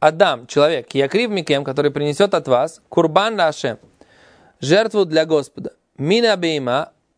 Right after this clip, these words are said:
из скота, мина бакар, от крупного рогатого,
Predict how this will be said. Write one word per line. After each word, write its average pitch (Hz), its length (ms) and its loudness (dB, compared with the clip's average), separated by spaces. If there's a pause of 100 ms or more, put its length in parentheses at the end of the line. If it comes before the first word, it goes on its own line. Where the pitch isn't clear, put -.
(140)
из 208 380 -4
скота, 160 800 0
мина 208 340 0
бакар, 156 580 0 (800)
от 196 420 -2 (840)
крупного 127 420 -2
рогатого, 123 460 -2